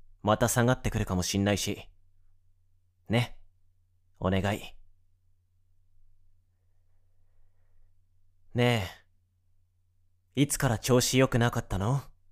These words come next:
こんなに急激に悪化するとは思えないし、何か前兆くらいあったと思うんだけど。え？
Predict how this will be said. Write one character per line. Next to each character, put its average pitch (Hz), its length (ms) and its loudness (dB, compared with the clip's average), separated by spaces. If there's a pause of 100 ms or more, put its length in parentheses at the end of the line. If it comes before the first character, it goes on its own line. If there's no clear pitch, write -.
(1800)
こ 117 200 2
ん 160 80 4
な 165 80 6
に 156 160 2
急 151 160 2
激 151 200 2
に 151 100 6
悪 139 140 4
化 147 100 0
す 156 120 0
る 151 80 2
と 139 80 -2
は 107 100 0
思 98 280 2
え 127 40 4
な 120 60 4
い 107 60 2
し、 95 360 -6 (600)
何 180 180 8
か 131 160 0
前 180 180 6
兆 190 160 4
く 190 100 0
ら 170 80 4
い 139 60 4
あ 143 40 2
っ 143 80 -4
た 160 100 0
と 120 100 0
思 117 180 4
う 139 40 4
ん 120 60 2
だ 104 100 0
け 101 100 -4
ど。 95 300 -6 (3250)
え？ 87 260 -4